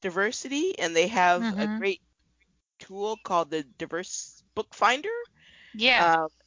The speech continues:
Speaker 1: and so they've done a lot of work that adult fiction or adult literature in general hasn't done. And so
Speaker 2: Yeah.
Speaker 1: it's, you can start with picture books and you have a tool there to help you.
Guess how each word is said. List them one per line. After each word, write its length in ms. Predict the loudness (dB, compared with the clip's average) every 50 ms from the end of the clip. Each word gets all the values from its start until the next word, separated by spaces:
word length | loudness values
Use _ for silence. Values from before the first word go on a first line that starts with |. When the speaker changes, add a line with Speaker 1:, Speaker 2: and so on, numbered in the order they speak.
| -8 -6
Speaker 1:
and 200 | -6 -6 -6 -8
so 720 | -6 -2 0 2 4 4 6 4 4 4 0 -2 -6 -8 _ _ _ _ _ _ _
they've 240 | -4 -2 -2 -2 0
done 200 | 0 0 0 0
a 40 |
lot 240 | 0 2 4 4 2
of 200 | 2 -2 -8 _
work 520 | -20 -20 -16 -12 -8 -6 -6 -6 -8 _ -18 -20 -20 _ _ _ _
that 180 | -2 -2 0 0 -2
adult 580 | -6 -10 -12 _ _ -8 -6 -4 -4 -6 -6 _ _ _ _ _ _
fiction 760 | _ _ _ _ _ -14 -14 -14 -14 -16 -14 -12 -12 -12 -12 -10
or 200 | -8 -8 -6 -6
adult 460 | -8 -6 -2 -2 0 0 0 -4 -8 _ _ _ _ _ _ -10
literature 600 | -8 -6 -4 -4 -4 -6 -6 -8 -10 -8 -6 -6
in 120 | -8 -6
general 360 | -4 -4 -2 -2 -2 -4 -2
hasn't 420 | 0 2 2 2 2 -2 -12 _ -4
done. 200 | -4 -4 -4 -6 -12 _ _ _ _ _ _ _ _ _ _ _ _ -12
And 160 | -12 -10 -8
so 40 | -4
Speaker 2:
Yeah. 260 | -2 0 0 0 -2 -6 -10 _ _ _
Speaker 1:
it's, 280 | -6 -6 -6 -6 -10 -20 _ _ _ _ _ _ _ _ _ _
you 120 | -18 -14
can 160 | -12 -12 -10 -10
start 460 | -10 -8 0 2 4 4 4 2 -2
with 180 | -6 -8 -8 -8 _ _ _
picture 340 | -12 -12 -12 -10 -10 -10 -8
books 380 | -4 -4 -4 -4 -4 -8 -12 -14
and 140 | -14 -12 -10
you 100 | -6 -4
have 200 | -2 -4 -4 -4
a 60 | -10
tool 500 | -14 -14 -16 -14 -10 -10 -6 -6 -6 -2
there 240 | -2 0 0 0 0
to 100 | -2 0
help 280 | 0 0 0 0 -2 -4
you. 260 | -6 -4 -4 -6